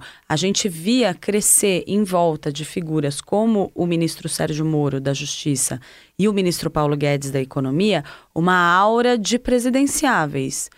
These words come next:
É, o presidente, por estar no exercício do cargo e sabendo que não há, até segunda ordem,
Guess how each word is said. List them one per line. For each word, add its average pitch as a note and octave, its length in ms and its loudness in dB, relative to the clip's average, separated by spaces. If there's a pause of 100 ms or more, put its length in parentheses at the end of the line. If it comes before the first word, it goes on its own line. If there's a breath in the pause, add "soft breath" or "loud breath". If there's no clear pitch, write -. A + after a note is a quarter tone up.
(380 soft breath)
É, C#3+ 540 0 (200)
o D#3+ 80 2
presidente, E3+ 840 0
por D3 160 -6
estar D#3 420 0
no E3+ 100 0
exercício E3+ 500 -4
do F#3+ 100 -2
cargo D3 460 0
e - 20 0
sabendo D#3 720 0 (300 loud breath)
que F3 120 -2
não D#3+ 300 2
há, G3+ 300 4 (200 loud breath)
até E3+ 480 2
segunda E3+ 600 2
ordem, D3 480 2